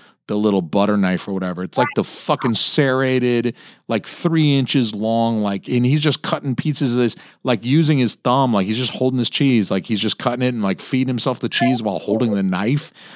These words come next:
I'm like, "Dude," we're, like, all of us look at my parents like, "You fucking allowed this? Like, how the fuck did you allow that?" He's, like, four. And they're like, "Whatever, it's a different time.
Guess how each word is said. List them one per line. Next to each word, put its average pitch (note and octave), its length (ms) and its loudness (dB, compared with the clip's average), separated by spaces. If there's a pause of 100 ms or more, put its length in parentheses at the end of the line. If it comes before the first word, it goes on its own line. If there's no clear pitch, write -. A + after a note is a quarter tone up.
(200)
I'm C3+ 160 0
like, C#3+ 240 0
"Dude," F3 520 2 (460)
we're, D3 220 4
like, C#3+ 220 2 (100)
all D#3+ 340 6
of A#2 100 4
us G2 240 2
look A#2+ 200 0
at A2+ 40 -4
my G2+ 120 -2
parents G2+ 360 -4
like, F#2+ 120 -6
"You A#2+ 160 0
fucking - 420 -2
allowed C#3 480 2
this? C#4+ 340 0
Like, G3 120 -2
how G#3+ 240 0
the A#3 120 2
fuck - 440 -4
did G#3 180 2
you G#3 120 4
allow D#3+ 320 2
that?" A3+ 120 0
He's, F3+ 220 2
like, A#3+ 120 0
four. F#3 680 -2 (460)
And B2 140 0
they're D3+ 100 6
like, C#3 200 2
"Whatever, G#2+ 520 0
it's F#2 100 0
a - 20 -8
different G2 300 -2
time. E2 280 -10